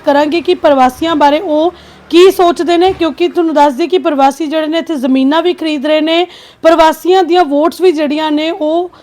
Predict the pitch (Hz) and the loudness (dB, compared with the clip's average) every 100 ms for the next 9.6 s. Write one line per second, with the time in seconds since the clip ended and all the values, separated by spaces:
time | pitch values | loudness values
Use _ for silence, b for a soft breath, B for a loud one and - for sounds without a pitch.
0 | b - 330 294 294 294 320 294 269 233 | b -2 2 2 0 0 0 2 2 0
1 | 294 294 277 330 311 330 311 269 302 226 | -4 -6 -4 0 2 2 -2 -4 -2 -2
2 | 214 220 233 302 311 302 294 330 359 349 | -4 -4 -4 -4 -4 -4 -4 -2 -2 0
3 | 294 277 285 277 240 302 - 294 285 294 | -2 -2 0 0 2 -2 0 0 0 -2
4 | 330 349 B B - 311 339 302 302 262 | -4 -6 B B -4 -2 0 2 2 4
5 | 370 370 339 320 294 247 311 320 339 339 | 2 2 2 2 2 0 -4 -2 -2 0
6 | 294 302 320 311 269 285 269 269 277 302 | 0 0 -2 -8 -6 0 2 2 2 2
7 | 311 330 B B - 302 262 311 311 302 | 2 0 B B -2 0 2 0 -2 -2
8 | 277 254 320 330 311 302 285 285 262 254 | -2 -2 -2 0 0 0 -2 -2 0 2
9 | 233 285 - 269 233 302 | 2 0 2 0 2 0